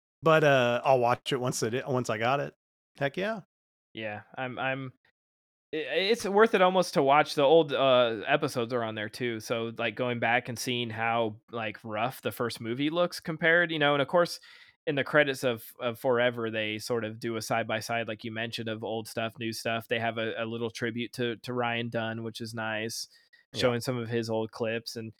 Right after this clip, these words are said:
Speaker 2: he was definitely missed. He was one of those that would do some really,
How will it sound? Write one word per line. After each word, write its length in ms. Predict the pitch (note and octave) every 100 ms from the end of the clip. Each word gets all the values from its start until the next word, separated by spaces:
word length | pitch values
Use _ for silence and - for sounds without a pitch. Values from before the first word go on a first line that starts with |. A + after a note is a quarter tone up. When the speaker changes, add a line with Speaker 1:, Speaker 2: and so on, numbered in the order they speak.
| -
Speaker 2:
he 100 | -
was 120 | A3+ D#3
definitely 380 | F3+ - D#3
missed. 340 | C#3 C3+ C3+ -
He 100 | E3+
was 180 | E3 C3+
one 160 | C#3
of 60 | B2+
those 300 | A#2+ A#2 A#2
that 260 | B2 A2+ F2 F2
would 220 | C3 A#2
do 160 | B2+ B2
some 260 | B2 A2
really, 440 | A#2 A#2+ A2+ A#2